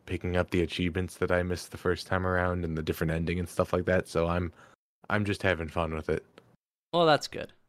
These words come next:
Speaker 2: That's good.
Speaker 1: Uh,
Speaker 2: I,
Speaker 1: and
Speaker 2: I, it, does it run better now that it's patched?
Speaker 1: Um, no, not really.
Speaker 2: Oh, now are you gonna get, uh, are you gonna get the version when it inevitably,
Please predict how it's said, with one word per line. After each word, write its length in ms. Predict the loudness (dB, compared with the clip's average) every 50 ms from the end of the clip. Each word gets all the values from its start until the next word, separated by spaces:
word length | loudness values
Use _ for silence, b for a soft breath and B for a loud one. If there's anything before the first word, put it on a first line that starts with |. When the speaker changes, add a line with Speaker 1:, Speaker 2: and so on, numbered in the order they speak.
| _ _ _ _ _ _
Speaker 2:
That's 240 | 0 0 0 0 -2
good. 200 | -6 -12 -12 -10 -6
Speaker 1:
Uh, 40 | -4
Speaker 2:
I, 300 | 0 2 2 2 4 4 2
Speaker 1:
and 200 | 0 0 -2 -2
Speaker 2:
I, 120 | -4 -4 -6 -10 _ _ -6
it, 180 | -6 -4 0
does 160 | 0 0 2 2
it 80 | 0 2
run 220 | 2 2 2 2
better 260 | 2 2 4 4 4 2
now 220 | 2 0 -2 -2
that 180 | -2 -4 -4 -4
it's 120 | -6 -10
patched? 560 | -6 -4 -4 -4 -4 -4 -8 -12 -12 -12 -14 -20 _ -20 -20 -20 -20 -20 -20 -20 -20 _ _ _ _ _ _ _ _ _ _ _ _ _ _ _ _ _ _ _ 0
Speaker 1:
Um, 1400 | 2 4 4 6 4 4 2 2 2 2 2 2 2 2 4 4 4 6 6 6 6 6 4 4 4 2 2
no, 400 | 4 4 4 4 2 2 2 0 0 0
not 260 | 2 2 2 0 0
really. 440 | -2 -4 -4 -4 -4 -4 -6 -6 -8 -10 -16 _ _ _ 0
Speaker 2:
Oh, 280 | 0 2 2 0 -4 -6 _ _ b b b b b b b
now 420 | -2 0 2 2 2 2 0 -4 -8 _ _ _
are 120 | 0 0 2
you 200 | 2 2 2 4
gonna 240 | 4 4 2 2
get, 400 | 2 4 4 4 4 4 2 -2 _ _ _ _ -6
uh, 420 | -2 2 2 4 4 4 4 2 2
are 100 | 2 4
you 120 | 4 4
gonna 180 | 4 4 2 4
get 200 | 4 2 2 2
the 100 | 0 0
version 460 | 4 4 4 4 4 4 2 2 2
when 120 | 2 4 4
it 100 | 2 2
inevitably, 720 | 4 4 4 2 2 2 -2 -2 0 -2 -2 0 -2 -4